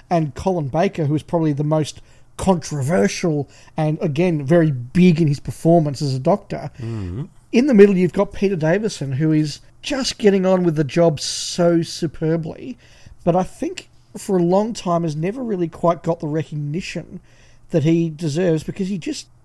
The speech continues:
Speaker 1: was so uncontroversial. He did three pretty good seasons. I've found over the years that the more I watch Peter Davison, I realise just how hard he's working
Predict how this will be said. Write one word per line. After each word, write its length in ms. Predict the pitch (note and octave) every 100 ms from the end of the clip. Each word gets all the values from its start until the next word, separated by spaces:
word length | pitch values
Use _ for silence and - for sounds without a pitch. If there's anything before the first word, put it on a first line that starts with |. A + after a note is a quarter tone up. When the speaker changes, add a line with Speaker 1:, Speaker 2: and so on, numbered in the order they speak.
| -
Speaker 1:
was 200 | F#3 F3+
so 360 | - G3+ G3+
uncontroversial. 800 | G3+ G3+ G#3+ - F3 F#3 B3+ A#3+ D#3
He 80 |
did 180 | D3+ C#3+
three 500 | - F3 F#3+ A3 F#3 - - - _
pretty 260 | - G#3 G3+
good 200 | E3 D#3
seasons. 560 | - D#3 D#3 G#3 D4+ - - - F3+
I've 220 | D#3 - _ -
found 420 | - F#3 G3 F3+
over 200 | F3 E3
the 100 | D3+
years 360 | D3 E3+ E3 D3
that 160 | E3+
the 60 | D3+
more 240 | D3+ F#3
I 40 | D#3+
watch 260 | E3 E3+
Peter 160 | D#3+ D3
Davison, 420 | D3+ D3+ D3 D3+
I 40 | C#3
realise 460 | D3+ D#3 C#3+ B2+ - - _ _
just 440 | - - G3+ - -
how 240 | F3+ D#3+
hard 340 | E3 D#3+ D#3
he's 160 | C#3+ B2+
working 560 | C#3 D#3 - D#3+ F3+